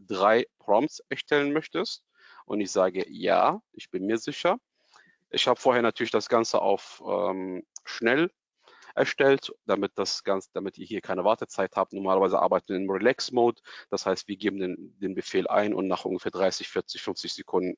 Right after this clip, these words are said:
erscheinen die Bilder. Aber diesmal haben wir, habe ich das jetzt für euch extra schnell gemacht. Und ihr seht, er fängt schon an zu arbeiten.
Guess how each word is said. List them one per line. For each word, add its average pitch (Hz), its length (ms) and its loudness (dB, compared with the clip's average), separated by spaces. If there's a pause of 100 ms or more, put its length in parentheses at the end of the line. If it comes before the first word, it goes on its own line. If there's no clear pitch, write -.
erscheinen 90 360 -2
die 90 80 -8
Bilder. 135 380 2 (340)
Aber 95 420 2 (100)
diesmal 95 340 -2
haben 95 140 -2
wir, 90 240 -2
habe 92 180 -2
ich - 80 -6
das - 160 -8
jetzt 92 120 -10
für - 140 -8
euch - 140 -6
extra - 280 -6
schnell 87 260 -6
gemacht. - 260 -12 (840)
Und 143 160 4
ihr 147 160 6
seht, 160 260 2
er 139 100 4
fängt 143 240 0
schon 135 120 0
an 117 160 2
zu - 140 2
arbeiten. 156 640 4